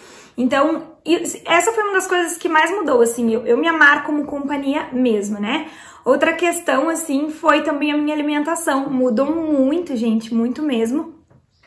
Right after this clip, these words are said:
Por conta de agora eu poder tá comendo alimentos mais, eu já podia antes, né? Mas a gente comia muita bobagem, muita porcaria, muito lanche. E hoje em dia eu consigo ter uma alimentação um pouco mais regrada, né?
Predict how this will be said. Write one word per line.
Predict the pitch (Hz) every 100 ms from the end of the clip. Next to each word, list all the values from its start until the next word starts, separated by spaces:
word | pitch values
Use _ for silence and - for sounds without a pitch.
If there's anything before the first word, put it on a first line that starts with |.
| _ - - -
Por | - 302
conta | 311 302
de |
agora | 294 277
eu | 277
poder | 277 262
tá | 269
comendo | 262 262 254
alimentos | 247 247 240 233
mais, | 247 233 233 - - - _ -
eu | 453
já | 480
podia | 466 359 330
antes, | 269 - - 269
né? | 247 247 269
Mas | 302 240 240
a | 302
gente | 294 -
comia | 254 254
muita | 226 240 226
bobagem, | 220 220 233
muita | 214 233
porcaria, | 220 214 - 208 220 208
muito | 220 220
lanche. | 214 208 233 - - - _ _ _ _ - - - - - 269
E | 277 294
hoje | 285 269 262
em | 262
dia | 277
eu | 269
consigo | 302 285 269 302
ter | -
uma | 262
alimentação | 262 254 262 262 277
um | 254
pouco | 233 233
mais | 233 233
regrada, | - 247 226 196 185 196
né? | 208 285